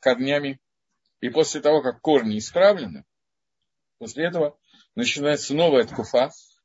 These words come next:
новая эпоха, эпоха, связанная с ветвями.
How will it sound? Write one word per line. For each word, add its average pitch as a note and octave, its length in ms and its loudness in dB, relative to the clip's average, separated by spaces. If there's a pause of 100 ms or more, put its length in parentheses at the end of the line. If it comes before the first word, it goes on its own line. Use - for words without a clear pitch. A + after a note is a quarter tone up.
новая D3+ 440 2
эпоха, A#2+ 460 -4 (340)
эпоха, F#3 360 0
связанная D3+ 500 -2
с - 120 -14
ветвями. G#2+ 420 -8